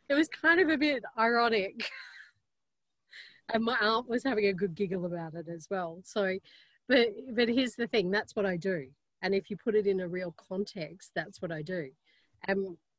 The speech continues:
you know, that involves, and where I was getting to with that is that flow of the masculine and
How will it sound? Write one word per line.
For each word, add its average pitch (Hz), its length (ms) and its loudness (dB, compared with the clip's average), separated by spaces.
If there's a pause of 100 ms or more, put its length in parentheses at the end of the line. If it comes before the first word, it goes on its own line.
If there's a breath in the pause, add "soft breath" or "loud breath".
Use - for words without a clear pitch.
(200)
you 208 200 4
know, 190 80 -2
that 202 240 0
involves, 196 920 0
and 185 160 -2
where 185 220 -2
I 180 60 -4
was 175 160 -10
getting 240 300 -2
to 214 160 -2
with 185 240 -8
that 165 300 -8
is 180 240 -8
that 175 160 -2 (220)
flow 214 400 0
of 180 160 -8
the 190 60 -6
masculine 175 680 -6
and 160 180 -14